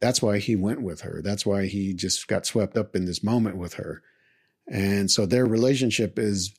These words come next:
it started based on just lies from both sides. And I think that's where it's, it's a little bit of a challenging watch if you look at it through that lens of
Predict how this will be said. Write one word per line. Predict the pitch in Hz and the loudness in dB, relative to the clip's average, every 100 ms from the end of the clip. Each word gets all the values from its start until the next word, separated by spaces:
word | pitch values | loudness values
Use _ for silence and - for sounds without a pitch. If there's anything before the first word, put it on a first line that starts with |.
| _ _ _ _ _ _ _ _ _ _ _ | _ _ _ _ _ _ _ _ _ _ _
it | 156 165 | 2 4
started | - - - 165 120 101 101 - - _ _ _ _ _ _ _ 107 | 2 2 4 4 4 4 2 -4 -16 _ _ _ _ _ _ _ -2
based | 113 120 - | 2 4 2
on | 107 101 98 95 92 90 90 85 80 | 2 2 0 0 -2 -4 -6 -8 -2
just | 110 - - - - - | -2 -2 -8 -18 -20 -6
lies | 90 95 98 90 69 - | 0 2 2 0 -2 -2
from | 104 92 | 0 0
both | 90 | 0
sides. | - 90 80 78 - - _ | 0 -2 -4 -10 -14 -16 _
And | 117 117 | 2 4
I | 117 | 4
think | 139 156 | 4 4
that's | 131 127 - | 4 2 2
where | 117 110 113 | 2 4 2
it's, | - 110 - - - - | 0 -2 -2 -6 -20 -10
it's | - - | 0 4
a | 180 | 6
little | 220 214 | 6 6
bit | 170 | 6
of | 131 | 4
a | |
challenging | - 139 151 135 123 | 4 2 2 4 4
watch | 117 127 131 | 4 2 0
if | 113 - 107 | -2 0 2
you | 107 | 2
look | 123 | 4
at | 131 | 4
it | 123 123 | 4 4
through | 104 | 4
that | 113 123 | 4 2
lens | 147 151 165 - | 2 2 2 0
of | - 104 98 92 | 0 2 2 -2